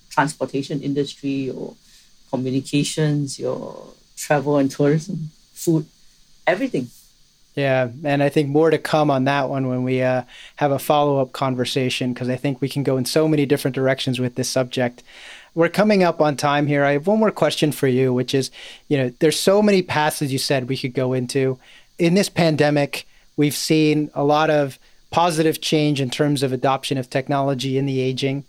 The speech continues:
Speaker 2: Do you have any other predictions as to the next twelve months, next twenty-four months? What will become another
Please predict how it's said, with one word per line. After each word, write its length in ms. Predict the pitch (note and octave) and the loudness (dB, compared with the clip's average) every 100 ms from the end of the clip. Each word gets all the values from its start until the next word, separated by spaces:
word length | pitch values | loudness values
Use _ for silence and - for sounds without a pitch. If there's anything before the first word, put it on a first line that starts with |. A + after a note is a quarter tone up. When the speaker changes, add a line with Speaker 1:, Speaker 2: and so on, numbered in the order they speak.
| - - - | -18 -20 -4
Speaker 2:
Do 80 | F3+ | 2
you 40 | |
have 80 | B3 | 4
any 180 | C4 G3+ | 4 4
other 160 | F#3+ F#3+ | 4 0
predictions 680 | - B2 D#3 - F3 D#3 C3+ | -2 0 0 0 0 2 0
as 120 | - | -2
to 300 | D3 C#3 C3+ - _ | 2 2 0 -6 _
the 80 | D#3 | 0
next 300 | D#3+ E3+ - | 0 0 -4
twelve 320 | - D#3 D3 | 0 2 2
months, 320 | C3+ C#3 C3 D3 | 0 0 -2 -6
next 220 | C#3+ - | -6 -6
twenty-four 480 | D3 C#3 - C#3+ C3+ | -4 -4 -2 -2 0
months? 400 | C3 C3 - - - - _ | 0 -2 -6 -10 -20 -20 _
What 240 | D3+ G3 G3+ | 0 2 4
will 320 | F#3 D3+ - - | 4 2 0 -2
become 400 | C#3+ - D#3 D3+ | 0 2 2 2
another 560 | D3 D3+ D#3 D3+ C3 | 4 4 4 2 0